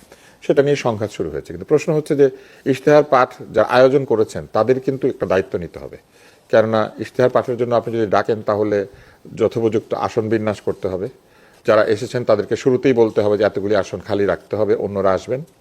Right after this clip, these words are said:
এবং, আহ, য-, মানে, মর্যাদা অনুযায়ী, যার যার দলীয় মর্যাদা অনুযায়ী সামনের আসনগুলিতে বসাতে হবে। একটা, আহ, সরকারি, আহ, ব্যক্তি যদি কাউকে দাওয়াত দেন বা বলেন যে ইশতেহার পাঠ করা হবে, অথবা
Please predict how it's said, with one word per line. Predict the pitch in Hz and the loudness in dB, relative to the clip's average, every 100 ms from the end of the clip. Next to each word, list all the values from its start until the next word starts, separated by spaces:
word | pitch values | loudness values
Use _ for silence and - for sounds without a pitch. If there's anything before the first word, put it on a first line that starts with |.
| _ _ _ _ | _ _ _ _
এবং, | 120 113 110 101 | 4 6 4 0
আহ, | 82 80 - | -6 -6 -4
য-, | 120 - - | -4 -4 -6
মানে, | 98 90 90 | -8 -6 -2
মর্যাদা | 87 131 135 156 143 | 2 2 4 6 6
অনুযায়ী, | 131 131 123 - - _ _ _ - | 4 2 0 -2 -10 _ _ _ 0
যার | 104 98 | 2 4
যার | 110 | 4
দলীয় | 101 120 123 | 4 6 6
মর্যাদা | 113 113 113 113 | 4 2 4 4
অনুযায়ী | 104 101 135 | 2 2 0
সামনের | - 117 117 120 | 0 -2 0 -2
আসনগুলিতে | - - 123 113 101 92 151 214 - _ _ - | -2 -2 -2 -2 -2 0 -2 -2 -8 _ _ 0
বসাতে | 117 120 101 | 2 2 -2
হবে। | 87 78 76 | -4 -6 -6
একটা, | 98 - 143 135 123 - - - | -8 2 4 4 0 -12 -12 0
আহ, | 95 92 | 2 0
সরকারি, | - 143 131 - 151 143 139 | 2 2 2 2 4 4 2
আহ, | 98 90 - - 101 92 | 0 -10 -16 -4 -2 -2
ব্যক্তি | 87 117 - 139 | 2 0 2 2
যদি | 123 120 | 2 4
কাউকে | 117 104 95 | 4 2 2
দাওয়াত | 98 104 110 | 2 4 4
দেন | 90 98 117 | 2 0 0
বা | 95 | 2
বলেন | 98 110 107 | 2 2 0
যে | 107 | -4
ইশতেহার | - 101 | 0 0
পাঠ | - 98 - | 2 -2 0
করা | 98 | 0
হবে, | 92 92 | 0 0
অথবা | 101 107 101 | 0 2 0